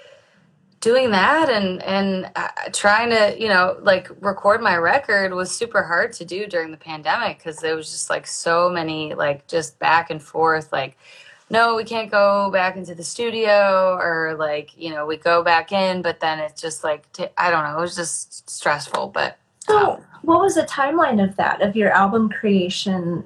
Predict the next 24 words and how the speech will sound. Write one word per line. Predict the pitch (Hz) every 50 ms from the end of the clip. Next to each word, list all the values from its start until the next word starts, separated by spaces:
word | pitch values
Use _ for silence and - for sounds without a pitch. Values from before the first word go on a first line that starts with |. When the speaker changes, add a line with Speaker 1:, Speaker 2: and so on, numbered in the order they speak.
| 196
Speaker 2:
you | 196 220
know, | 214 202 190 185 190
from | 185 - 214 202 190 190
when | 196 196 196 196
you | 196 190 190 185 180 180 180 - - _ _ - -
first | - 240 226 226 220 - -
began | 220 202 - 214 208 208 214
the | 214 208 202
album | 190 185 185 185 190 190 185 185 190
to | - - - - 220 214 214
recording | 190 180 180 180 - - 208 208 202 185 180 175
it? | 165 - - - - _ - _ _ _ _ _ _ _ _ _ _ - - - - - - - - _ _
Speaker 1:
Oh | - 208 214 220
my | 214 190 185
gosh, | 180 180 170 165 156 156 143 - - - - _ _ _ _ -
like, | - 185 180 175 170 165 165 - - _ _ _ _ _ _ _ _ _ _ _ _ _ _ _
first | - - 208 208 202 208 -
began | - 214 190 - 196 190 185 180 170
writing | 170 160 165 180 214 247 269
it, | 302 330 349
I | 370 370
guess? | 339 381 381 370 359 - - - -
Is | - - 220
that | - 226 226 247 - - -